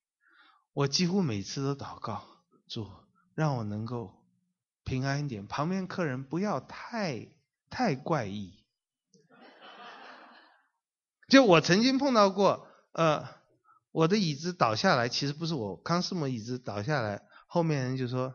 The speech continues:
，“请你不要倒下来。”那个时候不是吃饭时间，那时候是可以躺下来的时间。“啊，请你不要倒下来，这样会妨碍到我们。”然后下面加一句话，“如果你嫌，呃，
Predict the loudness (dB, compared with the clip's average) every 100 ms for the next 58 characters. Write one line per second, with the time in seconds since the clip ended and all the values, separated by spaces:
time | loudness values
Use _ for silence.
0 | _ _ _ _ _ -2 0 2 2 0
1 | 0 -2 -2 0 0 0 0 0 -2 -4
2 | -6 -2 -2 -2 -4 -6 -4 -2 -2 -4
3 | -6 -4 -6 -4 -8 -6 -4 -4 -6 -10
4 | -10 -12 -12 _ _ -12 -8 -6 -4 -6
5 | -8 -10 -10 -10 -10 -14 -8 -6 -4 -6
6 | -6 -4 -4 -6 -6 -8 -12 -16 _ -10
7 | -4 -4 -2 -4 -2 -2 -4 -4 -8 -8
8 | -8 _ _ _ 0 4 4 2 -2 -2
9 | -2 -4 -8 _ _ _ -12 -8 -6 -8